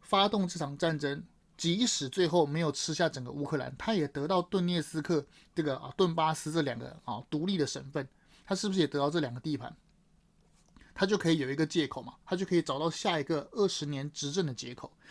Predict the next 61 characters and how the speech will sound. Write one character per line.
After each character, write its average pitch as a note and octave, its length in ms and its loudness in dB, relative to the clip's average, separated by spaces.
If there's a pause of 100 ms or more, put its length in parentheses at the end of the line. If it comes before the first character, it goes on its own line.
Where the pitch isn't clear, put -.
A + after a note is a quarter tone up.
(180)
他 G#3+ 100 2
的 F#3+ 120 6
借 F#3+ 160 6
口 C#3+ 120 2
就 D3+ 120 0
是 D#3 100 4
什 C3+ 100 -4
么？ - 160 -10 (360)
因 G#3+ 160 4
为 A#3 80 8
我 C#3 220 2
拿 B2+ 200 -2
下 E3+ 220 -2
以 D3 100 -10
前 D3 240 -10
苏 A3 240 -6
联 E3 120 2
的 D3+ 100 -2
土 B2+ 180 -10
地， C#3+ 220 -8 (360)
我 C#3+ 220 6
恢 A#3+ 260 2
复 G#3+ 220 2
了 C3+ 140 0
斯 - 260 -6
拉 A3 220 2
夫 G#3+ 320 -2 (100)
啊， B2 180 -6 (140)
光 A#3 200 4
荣 E3 200 2
的， E3 220 6 (300)
<laughs> - 380 -20
光 A#3+ 220 4
荣 F3 220 2
至 G#3 240 0
上 E3+ 240 2
的 B2+ 120 -2
啊， B2 160 -2
荣 C3+ 280 0
光， D#3 200 4 (260)
所 - 140 4
以 F3 40 10
他 F3 40 10
就 F#3+ 120 4
可 D#3 100 -2
以 C3+ 80 0
继 E3+ 100 -6
续 E3 140 2
执 C#3+ 160 -8
政 D3+ 160 2
下 D3+ 160 4
一 C3 60 0
个 C#3 80 -4
二 D#3 120 0
十 - 140 -4
年。 B2+ 180 -12 (380)
大 F#3+ 100 4
家 F3+ 60 4
都 F3+ 140 6
知 E3+ 120 -2
道， D3+ 300 2